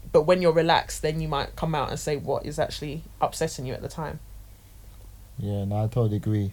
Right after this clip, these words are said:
Speaker 2: I think a lot of people are very close and personal,
Speaker 1: Mm.
Speaker 2: and, um, and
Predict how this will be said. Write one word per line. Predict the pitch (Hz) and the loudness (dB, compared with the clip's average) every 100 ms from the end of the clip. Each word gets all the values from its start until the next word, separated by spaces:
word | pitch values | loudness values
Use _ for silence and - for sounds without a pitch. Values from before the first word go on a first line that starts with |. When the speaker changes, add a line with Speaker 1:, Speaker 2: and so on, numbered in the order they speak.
| - | -4
Speaker 2:
I | 98 | -6
think | - 104 | -2 -4
a | 95 | 0
lot | 117 | 2
of | 107 | 2
people | 113 - | 0 0
are | 98 | 0
very | 101 | -2
close | - 107 98 | 0 -2 -2
and | 95 | -4
personal, | - 101 - 98 92 | -2 -2 0 -2 0
Speaker 1:
Mm. | 82 | 0
Speaker 2:
and, | 92 87 - - - - - | 0 -2 -8 -18 -18 -18 -6
um, | - 98 95 90 - - - - - - | 0 2 4 0 -2 -12 -16 -14 -12 -2
and | 104 104 98 | 0 2 -2